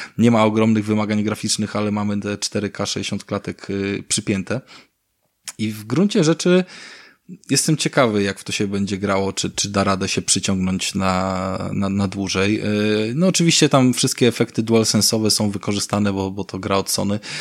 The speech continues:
więc, y, pierwszy raz chyba mam okazję zobaczyć też, jak, y, triggery się spisują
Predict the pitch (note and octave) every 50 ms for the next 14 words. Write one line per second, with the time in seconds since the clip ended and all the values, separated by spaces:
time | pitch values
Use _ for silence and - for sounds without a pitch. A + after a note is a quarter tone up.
0 | - - - - - - F#2 F#2 F#2+ F2+ - - - F#2 G2 G2 F#2+ F#2+ G2 F#2+
1 | G2 G2 F#2+ F#2 F2+ - - - A#2+ A#2+ - - - A2+ A2+ A2 - - - A2
2 | G#2+ G#2+ G#2 G#2 G2+ G2+ G2+ - - G#2 G2 G2+ G#2+ G2+ G2+ G2+ G2 G2 F#2+ G2
3 | G2+ G2 G#2 G2+ - G#2+ - - - G2+ - - - G2+ G2+ - - - - G2
4 | G2 G2 G2 G2 G2 F#2 - - A2 G2 G#2 G#2 G#2 G#2 G2+ - - G#2+ G2+ G2
5 | G2 G2 G2 - - - - G2+ - - G#2 G#2 G2+ G2+ G2+ G2+ G2